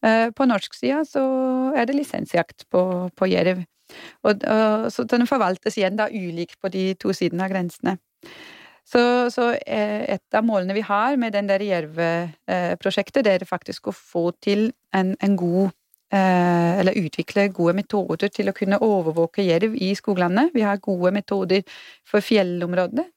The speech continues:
men vi har ikke noe som er bra tilpasset for barmarksområdene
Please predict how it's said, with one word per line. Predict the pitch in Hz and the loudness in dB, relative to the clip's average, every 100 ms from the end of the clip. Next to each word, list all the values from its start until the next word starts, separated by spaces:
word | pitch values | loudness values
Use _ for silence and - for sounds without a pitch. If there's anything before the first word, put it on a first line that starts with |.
| _ - | _ 0
men | 208 208 | 2 2
vi | 214 | 2
har | 160 170 | 0 0
ikke | 185 - 202 | -2 0 0
noe | 180 180 | 2 0
som | 185 185 | 0 0
er | 175 | 0
bra | 180 165 | 0 -2
tilpasset | - 170 - - - 185 | -2 -4 -4 -6 -4 -2
for | 185 180 - - - 202 | 2 0 -2 -20 -6 -2
barmarksområdene | 180 165 165 - - 185 180 175 196 | 0 -2 -6 -8 -6 -2 -2 -2 0